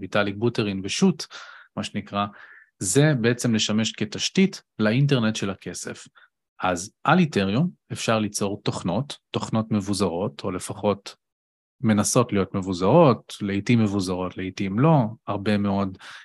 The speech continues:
אה, מהדברים הרעים גם קיימים שם, והתוכנות האלה נקראות חוזים חכמים, או שיותר נכון זו השפה היותר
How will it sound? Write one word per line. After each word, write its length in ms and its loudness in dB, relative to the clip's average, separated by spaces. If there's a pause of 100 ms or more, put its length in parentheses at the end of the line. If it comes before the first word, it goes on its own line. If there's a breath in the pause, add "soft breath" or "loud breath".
(140 loud breath)
אה, 140 0
מהדברים 520 2
הרעים 400 0
גם 260 -4
קיימים 440 -4
שם, 180 -4 (800 loud breath)
והתוכנות 1200 0
האלה 260 2
נקראות 580 -2
חוזים 360 -4
חכמים, 540 0
או 80 2
שיותר 360 -4
נכון 320 -4
זו 180 -2
השפה 480 -2
היותר 400 -2